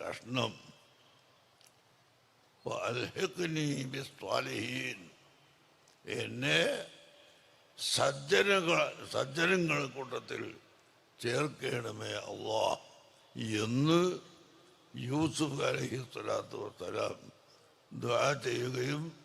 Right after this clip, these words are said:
അത് നമുക്ക് അല്ലാഹു പഠിപ്പിച്ചു തരികയും ചെയ്തു. നമ്മളെപ്പോഴും ദുആ ചെയ്തുകൊണ്ടിരിക്കുന്നു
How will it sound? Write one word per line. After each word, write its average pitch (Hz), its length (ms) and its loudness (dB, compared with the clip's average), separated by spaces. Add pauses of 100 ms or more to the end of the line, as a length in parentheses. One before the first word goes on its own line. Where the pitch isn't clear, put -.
(440)
അത് 156 240 -4 (160)
നമുക്ക് 131 400 -2
അല്ലാഹു 139 360 6
പഠിപ്പിച്ചു 123 480 -4
തരികയും 117 400 -6 (100)
ചെയ്തു. - 280 -10 (1040)
നമ്മളെപ്പോഴും 135 1080 4 (2000)
ദുആ 117 300 4 (220)
ചെയ്തുകൊണ്ടിരിക്കുന്നു 127 1040 0